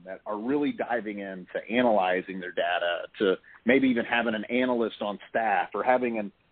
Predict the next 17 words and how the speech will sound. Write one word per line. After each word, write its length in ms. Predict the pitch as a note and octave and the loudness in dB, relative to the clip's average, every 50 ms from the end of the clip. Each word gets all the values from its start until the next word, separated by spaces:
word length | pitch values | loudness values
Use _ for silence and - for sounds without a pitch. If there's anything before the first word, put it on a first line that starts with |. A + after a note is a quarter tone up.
| _ _ - | _ _ -4
an 120 | G#2+ G#2+ G#2+ A#2+ | -2 -2 -2 0
analytical 500 | C3+ C3 B2+ B2 B2+ B2+ A#2+ - - A2+ | 0 2 2 4 4 2 2 2 -2 -4
computer 380 | - B2 - - - F3 C#3 | -6 -6 -10 -6 -4 -2 -2
program 560 | A#2 - - A2 G2+ G2+ F#2+ G2 G2 F#2 F#2 F#2+ | -2 -2 0 0 0 0 0 -4 -6 -6 -6 -6
that 160 | G2 F#2+ - | -6 -8 -8
can 80 | - | -10
help 380 | F#2 - - B2 A#2+ A#2 A2+ - _ _ _ _ _ _ - | -8 -2 2 4 4 4 2 -2 _ _ _ _ _ _ 0
understand 640 | A#2+ C3+ B2+ A#2 A2 - - - D3 C3+ C3+ C3 B2+ | 0 2 2 0 -2 -4 -2 0 2 2 2 2 2
their 100 | A#2 G#2 | 0 -2
performance 640 | - - A2 - - - A#2 A2 G#2+ G#2 G2 - - - - - | -2 -4 -8 -10 -6 -4 -2 -2 -2 -2 -4 -8 -10 -14 -12 -8
in, 240 | G#2 F#2 F#2 F2+ D#2+ - | -8 -6 -6 -8 -8 -6
in 220 | G#2 G2 G2 F2+ | -4 -4 -2 0
different 400 | F2 A2+ G#2+ - - A2 G2 F2+ - _ _ _ _ _ _ _ - A2+ | 2 2 2 2 2 -2 -2 -2 -6 _ _ _ _ _ _ _ 2 4
areas 800 | A2+ A2 A2 G#2 G#2+ G#2 G#2 G2+ G2+ G2 G2 G2+ G2+ G2+ F#2+ - | 4 6 6 4 4 2 2 0 0 -2 -2 -4 -6 -6 -8 -10
and, 220 | G2 F#2 F2+ F2+ | -12 -12 -12 -12
and 260 | - - G#2 F#2 F2+ F#2 | -12 -10 -10 -8 -6 -6
that 180 | F#2 F#2+ - | -6 -6 -6